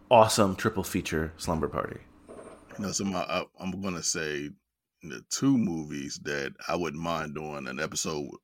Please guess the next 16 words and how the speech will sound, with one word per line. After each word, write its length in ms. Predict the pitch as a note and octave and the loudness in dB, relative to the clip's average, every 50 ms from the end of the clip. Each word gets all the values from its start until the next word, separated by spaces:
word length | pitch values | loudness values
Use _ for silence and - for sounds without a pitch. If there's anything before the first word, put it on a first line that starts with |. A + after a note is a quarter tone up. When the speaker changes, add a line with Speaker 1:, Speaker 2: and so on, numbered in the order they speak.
| - | -6
Speaker 2:
with 200 | - F2 E2 - | -6 -6 -4 0
you 200 | - G#2+ A#2+ A2 | 4 6 6 6
with, 240 | F2 C#2 B1+ A#1+ - - _ _ _ - - _ _ - _ _ | 6 2 -2 -4 -4 -8 _ _ _ -20 -20 _ _ -20 _ _
if, 240 | - D#2 D#2 - - | -8 -8 -8 -6 -4
uh, 220 | D#2 C#2+ C#2 C#2 B1+ - - - | -4 -2 -2 -4 -6 -8 -12 -16
if, 160 | - - - _ | -16 -16 -18 _
if 180 | D#2+ D#2 D#2 | -12 -12 -8
you, 160 | E2 D#2 D2+ - | -8 -8 -8 -6
if 120 | - E2 - | -6 -4 0
we 140 | A2 G2+ | 2 2
ever, 140 | G2+ F2+ F2 | 4 4 2
if 160 | D2+ E2 E2 | 0 0 2
we 100 | F#2 G2 | 2 4
have 160 | F#2+ F#2+ D2+ - | 4 4 2 2
time 380 | - G#2+ F#2+ E2 C#2+ D2 D2 - | 0 0 0 0 0 -4 -6 -8
again. 360 | - C#2+ D2+ F2 E2 C#2+ C2+ | -8 -6 -4 -2 -2 -4 -4